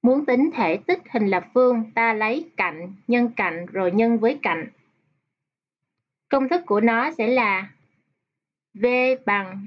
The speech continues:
A nhân A nhân A. Trong đó, V là thể tích, A là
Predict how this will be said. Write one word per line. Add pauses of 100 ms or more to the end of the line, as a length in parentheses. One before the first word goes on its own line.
(120)
A
nhân
A (160)
nhân
A. (840)
Trong
đó, (120)
V (260)
là
thể
tích, (480)
A
là